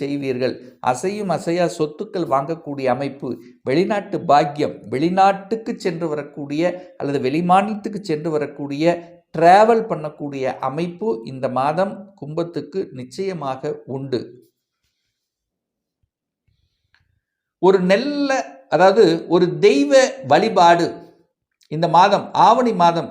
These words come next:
எதை செஞ்சா நல்லா இருக்கும்? "சார், நீங்க எதையாவது சொல்லிட்டு இருக்கிறீங்க, ஆனா எதுவுமே நடக்க மாட்டேங்குதே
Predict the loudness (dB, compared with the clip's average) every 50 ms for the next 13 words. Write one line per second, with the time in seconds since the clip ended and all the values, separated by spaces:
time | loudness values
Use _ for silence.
0 | -12 -18 -18 _ -2 0 2 2 0 0 -2 -6 -4 -2 -4 -2 -2 -2 0 2
1 | 4 4 4 4 2 -2 -8 -10 -12 -14 -18 _ _ _ _ _ _ _ _ _
2 | _ _ 0 2 4 4 4 2 -2 -8 -10 -8 -8 -2 0 2 2 0 0 -4
3 | -4 -2 0 0 0 0 0 2 4 6 6 6 6 4 2 -2 -6 -4 -4 -2
4 | -2 -2 -4 -6 -8 -10 -8 -4 -2 -2 0 0 -2 -2 -4 -4 -6 -10 -16 _
5 | _ _ _ _ _ _ _ 0 2 2 4 4 2 0 -2 -2 -2 -2 -2 -2
6 | -2 -4 -4 -2 -2 0 -2 -2 -2 -4 -6 -4 -4 -4 -6 -6 -6 -8 -8